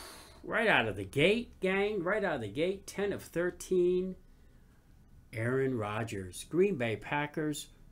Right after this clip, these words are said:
Right out of the gate. Boom. Terrell Davis, seventy-three of ninety-nine. And Odell Beckham Junior. Wow, one ninety-four of one ninety-four.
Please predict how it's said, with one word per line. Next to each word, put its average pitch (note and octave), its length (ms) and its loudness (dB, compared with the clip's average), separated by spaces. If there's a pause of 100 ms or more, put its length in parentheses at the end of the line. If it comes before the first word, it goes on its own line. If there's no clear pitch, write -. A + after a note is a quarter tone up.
Right C3+ 440 -4 (200)
out B2+ 200 -6
of G2+ 160 -8
the - 80 -16
gate. A#2 440 -8 (120)
Boom. D3+ 420 0 (2750)
Terrell C3 260 -4
Davis, D#3+ 640 -4 (160)
seventy-three B2 1040 -4 (100)
of A2 80 -8
ninety-nine. A2 1000 -6
And G#2+ 220 -12
Odell D3+ 380 -4
Beckham D3+ 380 -4
Junior. B2+ 520 -2
Wow, C#3 420 -14
one B2+ 220 -4
ninety-four D#3 880 -4
of A2 180 -10
one B2 260 -4
ninety-four. C#3+ 880 -8